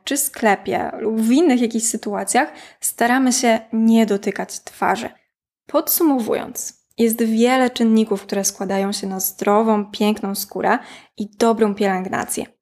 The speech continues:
Cała ta lista to jest właśnie moja propozycja definicji dobrej pielęgnacji.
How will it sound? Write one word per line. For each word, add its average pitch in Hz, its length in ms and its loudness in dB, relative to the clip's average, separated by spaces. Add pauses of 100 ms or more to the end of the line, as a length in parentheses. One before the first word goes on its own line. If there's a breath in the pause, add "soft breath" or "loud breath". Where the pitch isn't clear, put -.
(420 soft breath)
Cała 320 360 2
ta 240 140 2
lista 214 500 -2
to - 120 0
jest 262 200 0
właśnie 277 300 0
moja 302 400 2
propozycja 190 580 -4
definicji 196 520 -4
dobrej 185 300 -4
pielęgnacji. - 760 -6